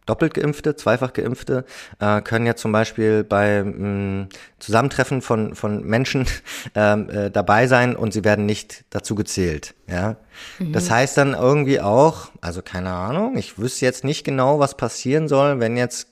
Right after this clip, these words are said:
Speaker 1: Geimpfte zu Hause, also dann nicht draußen, ja, weil draußen öff-, im öffentlichen Raum ist immer noch was anderes,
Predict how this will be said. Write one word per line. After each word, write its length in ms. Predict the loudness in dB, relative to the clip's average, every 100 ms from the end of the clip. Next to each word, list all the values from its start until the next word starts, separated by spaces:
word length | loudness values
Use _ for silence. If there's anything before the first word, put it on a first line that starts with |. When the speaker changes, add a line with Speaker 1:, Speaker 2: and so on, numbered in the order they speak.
| _
Speaker 1:
Geimpfte 520 | -4 -2 -4 0 0
zu 240 | 2 0 4
Hause, 600 | 6 8 8 8 6 4 0
also 180 | 2
dann 180 | 4 4
nicht 180 | 2 0
draußen, 460 | 2 4 4 4 4
ja, 160 | 4
weil 100 | 4
draußen 300 | 4 4 4
öff-, 140 | 0 0
im 80 | 0
öffentlichen 420 | 0 0 -2 2
Raum 180 | 2 2
ist 80 | 0
immer 140 | 0
noch 100 | 2
was 140 | 0
anderes, 240 | 0 -2